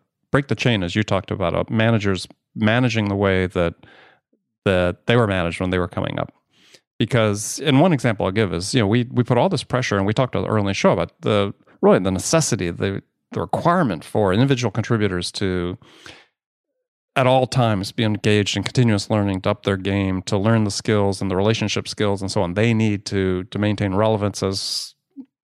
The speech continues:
and the technology skills. And yet we expect that they do it all on their own time, 'cause that's,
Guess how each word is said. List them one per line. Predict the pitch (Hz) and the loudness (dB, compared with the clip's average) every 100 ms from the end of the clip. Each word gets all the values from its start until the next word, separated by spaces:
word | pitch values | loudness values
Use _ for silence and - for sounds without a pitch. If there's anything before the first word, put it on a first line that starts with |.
| _ _ _ _ - | _ _ _ _ -2
and | 123 | -2
the | 104 | 0
technology | 117 107 117 120 107 | -2 0 0 2 0
skills. | - 113 104 98 - - - - _ _ _ _ _ _ _ - | 0 0 0 -2 -10 -18 -20 -20 _ _ _ _ _ _ _ 2
And | 160 | 4
yet | 165 - | 4 0
we | 196 190 165 | -14 -2 -2
expect | 151 - 156 - | 0 -2 -4 -4
that | 147 | -4
they | 143 | -2
do | 135 147 | 0 2
it | 139 | 4
all | 110 135 | 4 2
on | 120 | 2
their | 113 | 2
own | 107 104 | 2 0
time, | - 170 107 | 0 -2 -2
'cause | 98 | -2
that's, | 113 - - - - | -2 -2 -6 -6 -6